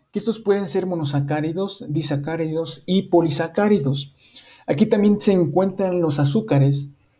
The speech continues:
la lignina y la hemicelulosa, entre otros. El segunda, eh, clasificación está, o segundo puesto, están los lípidos. Entre estos podemos mencionar el colesterol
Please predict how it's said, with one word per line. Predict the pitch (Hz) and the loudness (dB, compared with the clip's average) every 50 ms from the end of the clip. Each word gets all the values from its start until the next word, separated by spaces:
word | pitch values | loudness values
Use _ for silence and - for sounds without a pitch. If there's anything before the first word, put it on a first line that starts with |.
| _ _ _ _ | _ _ _ _
la | - 170 170 165 | 0 2 4 4
lignina | 165 165 160 170 170 190 208 214 180 143 147 147 147 - - - - _ - | 2 2 0 0 0 2 4 4 6 6 4 4 2 -2 -8 -12 -16 _ -4
y | 180 185 | -2 0
la | 185 185 180 180 - 160 | 2 2 2 2 2 2
hemicelulosa, | 175 170 170 156 139 139 165 160 160 165 175 196 202 208 - - - - _ _ _ _ _ _ _ _ _ _ _ _ | 2 0 0 -2 -2 -4 -4 -2 -2 0 0 0 -2 -2 -6 -8 -12 -14 _ _ _ _ _ _ _ _ _ _ _ _
entre | - 160 180 185 - 185 160 156 | 0 0 0 2 2 4 6 6
otros. | 151 151 147 - - - - - - _ _ _ _ _ _ _ _ _ _ _ _ _ _ _ _ _ _ | 6 6 4 0 -6 -12 -14 -16 -20 _ _ _ _ _ _ _ _ _ _ _ _ _ _ _ _ _ _
El | - 180 175 | -2 0 0
segunda, | - - 190 175 175 226 247 247 247 254 247 240 240 240 233 208 - - - - _ _ _ | 0 0 -2 2 4 4 6 6 6 6 6 4 4 4 4 2 0 -2 -8 -14 _ _ _
eh, | - 165 165 160 151 | -6 -6 -4 -6 -6
clasificación | 147 165 143 156 170 143 139 170 147 139 147 151 151 165 | -6 -8 -6 -6 -8 -6 -6 -6 -4 -4 -4 -4 -4 -4
está, | 160 151 143 - 170 160 165 170 170 160 - - | -6 -8 -8 -6 -6 -4 -4 -4 -4 -4 -6 -6
o | 160 | -8
segundo | 143 143 160 160 175 175 175 170 139 | -6 -6 -6 -4 -4 -2 -2 -4 -4
puesto, | - 151 151 151 147 - - 160 151 156 156 | -2 -2 -2 -2 -4 -6 -8 -8 -6 -4 -4
están | 143 143 - 165 156 156 | -4 -6 -6 -6 -4 -2
los | 156 147 139 | 0 0 2
lípidos. | 165 196 190 - 156 139 117 - 139 - - _ _ _ _ _ _ _ _ _ _ _ | 2 2 0 0 -4 -4 -4 -6 -10 -14 -18 _ _ _ _ _ _ _ _ _ _ _
Entre | - 170 170 170 143 139 175 175 175 170 175 156 165 190 | -4 -4 -2 -2 -2 0 2 2 4 4 2 2 2 0
estos | 190 190 - - 240 247 240 240 | 0 0 0 2 2 2 2 0
podemos | - 185 180 180 180 180 180 180 165 - - | 0 2 2 2 2 2 2 0 0 -2 -2
mencionar | 170 156 143 139 160 160 160 165 160 | -2 0 0 0 -2 -2 -2 0 0
el | 160 156 143 | 0 0 0
colesterol | 143 156 156 151 147 139 139 156 147 147 156 180 196 220 220 | -2 -4 -2 -2 -2 -2 -2 0 2 4 4 4 2 0 -4